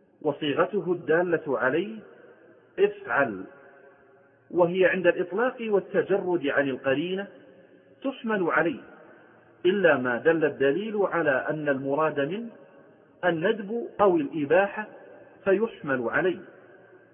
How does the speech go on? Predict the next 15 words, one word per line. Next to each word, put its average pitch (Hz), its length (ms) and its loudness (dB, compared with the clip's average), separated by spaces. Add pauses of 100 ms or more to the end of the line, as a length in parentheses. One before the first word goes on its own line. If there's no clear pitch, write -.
(580)
ولا 262 280 6
تقتضي 214 500 -2
التكرار 170 640 2
على 147 240 2
الصحيح، 143 580 -8 (800)
إلا 170 340 4
ما 135 180 0
دل 165 280 2
الدليل 165 540 0
على 156 520 0
قصد 147 260 -12
التكرار، 135 640 -4 (1600)
ولا 202 460 4
تقتضي 170 580 -4
الفور. 120 480 -4